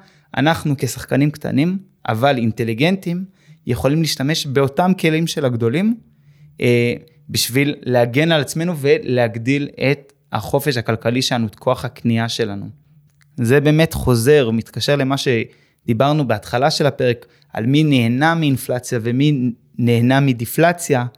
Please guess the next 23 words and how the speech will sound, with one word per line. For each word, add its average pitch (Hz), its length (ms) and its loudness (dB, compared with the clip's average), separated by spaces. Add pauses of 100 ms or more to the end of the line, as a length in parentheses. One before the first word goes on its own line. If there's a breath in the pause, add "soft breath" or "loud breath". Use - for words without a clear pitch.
(720 soft breath)
ואמרנו 139 380 2
שמי 135 240 0
שהכי 139 340 0
סובל 135 300 -2
מאינפלציה 131 500 0
זה 113 100 -6
מי 123 80 0
שקשור 127 480 -6
לו, 120 260 -2
שהכסף 135 600 -2
שלו 113 180 -6
קשור 120 440 -4
במשכורת, 123 1160 -2 (680 soft breath)
ומי 123 140 2
שהכי 147 320 0
נהנה 160 300 -2
מהאינפלציה 139 640 -2
זה 117 120 -6
מי 120 160 0
שמחזיק 113 600 -6
הרבה 104 200 -4
מאוד 117 200 -2
חובות. 160 500 -4